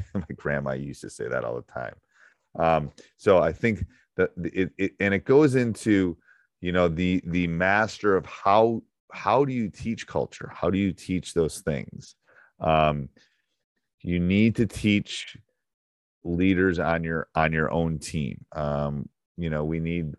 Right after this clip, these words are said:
repetition, we need communication, we need to be open for change. Um, you know, y-, y-, leadership must be displayed,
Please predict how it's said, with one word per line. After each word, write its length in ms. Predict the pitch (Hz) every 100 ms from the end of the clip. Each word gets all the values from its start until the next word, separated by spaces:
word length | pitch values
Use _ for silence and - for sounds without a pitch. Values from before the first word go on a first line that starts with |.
| - 73 _ _
repetition, 960 | 78 90 98 113 - 110 101 104 98 92
we 100 | 80
need 240 | 80 71
communication, 1040 | - 85 76 - - 107 107 - 104 95
we 140 | 85 80
need 240 | 80 80
to 60 | 73
be 180 | 76 -
open 340 | 85 95 104 92
for 180 | -
change. 800 | 80 - 87 87 92 104 117 - _ _ _ _
Um, 560 | - 80 78 78 73 71
you 120 | 80
know, 240 | 78 76 71
y-, 180 | 82 78 _
y-, 100 | 85 -
leadership 560 | 90 104 107 - 104
must 380 | 85 90 92 - -
be 160 | 90 87
displayed, 840 | 82 - - 87 87 92 113 120